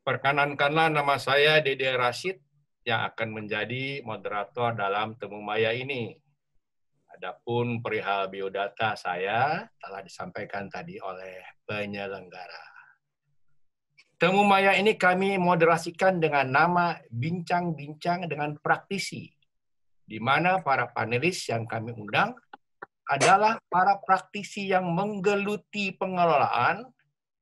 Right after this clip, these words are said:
dan perawatan serta perancangan bangunan, terutama dalam hal kesehatan,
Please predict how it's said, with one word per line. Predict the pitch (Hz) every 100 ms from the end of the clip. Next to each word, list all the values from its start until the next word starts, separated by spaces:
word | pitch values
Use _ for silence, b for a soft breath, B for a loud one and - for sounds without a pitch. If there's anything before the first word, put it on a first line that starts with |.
| _ _ _ -
dan | 165 208 196 190
perawatan | 185 151 117 - 135 185 226 233 _ _ -
serta | - 180 165 - 165 -
perancangan | 143 135 131 175 185 190
bangunan, | 156 143 143 143 147 151 -
terutama | 127 107 - 123 135 143
dalam | 123 110 104
hal | 117 135
kesehatan, | 147 113 110 101 110 143 160 165 160